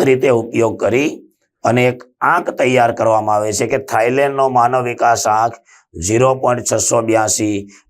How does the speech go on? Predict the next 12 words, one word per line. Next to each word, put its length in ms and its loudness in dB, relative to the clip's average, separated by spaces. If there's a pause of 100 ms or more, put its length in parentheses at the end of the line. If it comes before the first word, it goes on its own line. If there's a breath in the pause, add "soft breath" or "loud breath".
(120)
મલેશિયાનો 680 2 (120)
માનવ 320 2
વિકાસ 320 0 (120)
આંક 140 0 (120)
ઝીરો 280 0 (140)
પોઇન્ટ 300 2 (360 soft breath)
સાતસો 420 0 (140)
એકસઠ, 500 0 (440 soft breath)
યુનાઇટેડ 520 0
સ્ટેટ 360 0
એટલે 180 0 (120)
અમેરિકા 500 2